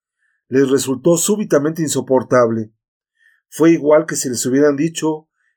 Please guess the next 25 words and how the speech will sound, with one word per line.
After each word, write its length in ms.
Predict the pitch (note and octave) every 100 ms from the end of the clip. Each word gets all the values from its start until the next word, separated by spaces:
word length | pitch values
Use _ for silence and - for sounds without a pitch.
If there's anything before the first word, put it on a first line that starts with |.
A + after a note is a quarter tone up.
| _
que 80 | C#3
estaban 400 | B2+ E3 F3 D#3
rodeados 460 | C#3+ C#3 E3 E3+
de 80 | C#3
muertos 420 | C3+ C#3+ C#3+ C#3
vivos. 640 | A#2 B2+ A#2 A#2 A2+ - _ _ _ _ _ _ _ -
Bastó 360 | D3+ D3+ A#3
que 100 | -
se 120 | - D3
oyera 360 | C#3 E3 E3
un 60 | D3+
grito, 560 | C#3+ C#3+ C#3 A#2 G#2 _ _ _ _
y 80 | B2+
luego 420 | C#3+ E3 D3 C3+
otro, 400 | C#3 A#2+ G#2+ G2 _ _
y 180 | B2+
otro. 480 | D3+ D#3 D3+ A2 - _ _ _ _ _
Luego 340 | B2 D3 D#3+ D3+
el 100 | C3+
miedo 360 | D3 E3 D#3
hizo 260 | E3 D#3+ C#3+
que 100 | C3
todos 280 | D3+ D3+ C#3+
se 100 | C#3+
levantaran. 720 | C3 B2 B2+ B2+ A#2+ A2+